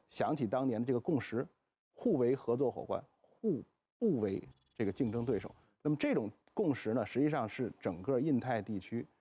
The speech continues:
那么对于日本的发展来讲，都是一个真正意义上的基石。而对于日本来说呢，走上这个军国主义道路，走上扩军经武的道路，那么最后呢，一定会影响日本自己的福祉。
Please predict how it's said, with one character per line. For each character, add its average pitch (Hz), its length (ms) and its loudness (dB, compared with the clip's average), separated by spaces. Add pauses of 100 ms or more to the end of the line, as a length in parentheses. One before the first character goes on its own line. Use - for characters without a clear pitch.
(380)
那 135 100 0
么 123 80 2
对 143 180 4
于 147 80 6
日 180 140 2
本 107 120 2
的 95 80 -4
发 151 180 -2
展 113 140 -2
来 78 100 -4
讲， - 180 -6 (120)
都 143 140 2
是 117 160 -2
一 107 100 -2
个 107 140 0
真 143 240 0
正 139 200 -2
意 117 140 0
义 107 60 -4
上 95 160 -4
的 90 80 -8
基 113 180 -2
石。 - 260 -6 (280)
而 147 140 0
对 175 160 2
于 185 60 4
日 190 140 2
本 120 140 2
来 117 140 2
说 143 200 2
呢， 127 180 2 (220)
走 98 180 0
上 147 200 0
这 139 80 4
个 123 80 4
军 147 180 2
国 147 120 4
主 117 120 -4
义 101 60 -4
道 131 180 0
路， 107 120 -2
走 87 160 -4
上 127 180 -2
扩 143 180 -2
军 147 180 2
经 180 220 2
武 160 120 -4
的 92 100 -4
道 151 200 0
路， 113 160 -2 (280)
那 120 80 0
么 113 80 0
最 175 200 2
后 131 240 2
呢， - 120 -8 (160)
一 120 160 2
定 160 260 0
会 104 180 0
影 98 200 0
响 120 220 -2
日 131 140 0
本 - 200 -8
自 143 180 -2
己 - 140 -12
的 98 120 -10
福 - 180 -14
祉。 107 40 -14